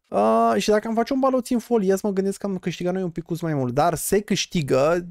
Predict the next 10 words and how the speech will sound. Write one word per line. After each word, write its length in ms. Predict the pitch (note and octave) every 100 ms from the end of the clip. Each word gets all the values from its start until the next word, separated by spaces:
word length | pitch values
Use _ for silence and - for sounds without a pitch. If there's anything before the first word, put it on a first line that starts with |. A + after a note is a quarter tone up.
| F3
de 360 | - D#3 D3 F#3
pe 140 | F#3+
urma 340 | F3 F3 E3+ D3+
lucernei 480 | C3+ - A#2+ D#3+ F#3
deplorabil. 920 | C#3 G#3 G#3 G#3+ G3+ F3 G#2+ F#2+ - _ _ -
Like, 380 | - C#3 C3+ - -
uh, 380 | C#3 D3 C#3+ C#3+
uh, 280 | D3 - C#3+
uh, 80 | D3 -
deplorabil. 720 | C3+ C#3 E3 C#3+ A2 G#2+ F#2